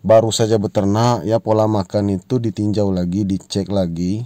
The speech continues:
diperiksa ya, kandungan-kandungan protein tinggi itu nggak perlu dipakai kalau untuk usia trotolan,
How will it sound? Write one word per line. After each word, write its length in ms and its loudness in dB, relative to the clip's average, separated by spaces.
diperiksa 840 -6
ya, 200 -8
kandungan-kandungan 880 -2
protein 480 -6
tinggi 400 -2
itu 240 -4
nggak 160 -4
perlu 240 -4
dipakai 680 -4
kalau 280 -6
untuk 320 -6
usia 280 -6
trotolan, 800 -8